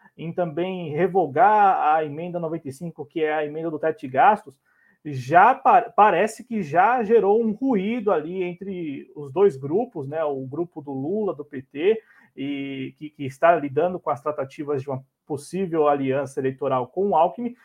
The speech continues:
e o grupo do Alckmin. Tanto é que a Folha de São Paulo, nesta semana, é, reproduziu, né, um, uma conversa ali, na verdade, um encontro que ocorreu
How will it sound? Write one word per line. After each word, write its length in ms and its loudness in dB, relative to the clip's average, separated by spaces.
e 100 -2
o 60 0
grupo 340 -2
do 160 -2
Alckmin. 420 4
Tanto 240 -2
é 100 2
que 100 -4
a 40 0
Folha 220 2
de 60 -8
São 120 -2
Paulo, 440 0
nesta 260 -6
semana, 1120 -4
é, 360 -6
reproduziu, 920 -2
né, 320 -4
um, 580 -12
uma 200 -2
conversa 640 0
ali, 320 -6
na 220 -8
verdade, 720 -2
um 100 -4
encontro 520 -2
que 180 -8
ocorreu 580 -2